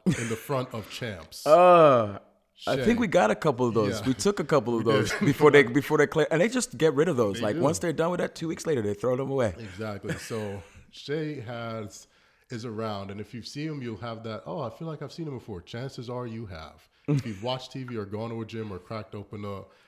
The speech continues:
Speaker 1: magazine with any type of, uh, muscle
Speaker 2: Oh my
Speaker 1: related
Speaker 2: goodness, I
Speaker 1: topic.
Speaker 2: can't even, I
Speaker 1: He's
Speaker 2: can't,
Speaker 1: been in there. Uh,
Speaker 2: can't believe you
Speaker 1: Shay
Speaker 2: brought that up.
Speaker 1: was, uh, stand-in, an actor, a model, fitness model. He's all over. So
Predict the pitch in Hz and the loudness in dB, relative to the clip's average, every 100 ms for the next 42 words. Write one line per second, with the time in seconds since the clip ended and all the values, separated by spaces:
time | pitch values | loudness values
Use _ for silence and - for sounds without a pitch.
0 | _ 107 107 104 107 104 98 98 98 - | _ -12 -10 -10 -10 -12 -12 -12 -14 -14
1 | 113 113 110 - 107 98 101 92 87 - | -12 -10 -10 -10 -14 -12 -12 -14 -18 -18
2 | 104 95 90 90 92 _ - 107 107 110 | -14 -12 -14 -16 -18 _ -12 -10 -10 -10
3 | 95 85 - - 110 110 107 98 104 104 | -10 -12 -16 -10 -6 -4 -4 -4 -6 -4
4 | 101 98 98 98 92 - 107 85 98 92 | -4 -4 -6 -8 -8 -6 -6 -6 -8 -10
5 | 95 120 113 98 107 107 98 92 87 - | -10 -8 -8 -8 -8 -8 -8 -10 -12 -10
6 | 98 98 98 101 107 98 98 92 101 98 | -8 -6 -4 -4 -4 -4 -6 -8 -8 -6
7 | 104 90 - - - - - 107 92 87 | -8 -10 -18 -20 -20 -20 -16 -14 -12 -14
8 | 90 - 117 113 113 113 110 _ _ _ | -16 -12 -10 -8 -8 -8 -10 _ _ _
9 | - 90 92 113 110 120 117 113 104 _ | -18 -14 -10 -8 -8 -10 -10 -10 -12 _
10 | 92 87 87 85 92 113 113 110 - 117 | -18 -16 -18 -18 -12 -8 -8 -10 -10 -10
11 | 110 104 117 110 107 104 101 104 110 113 | -10 -12 -10 -8 -8 -10 -14 -12 -8 -8
12 | 107 98 92 110 95 87 | -8 -10 -12 -12 -12 -12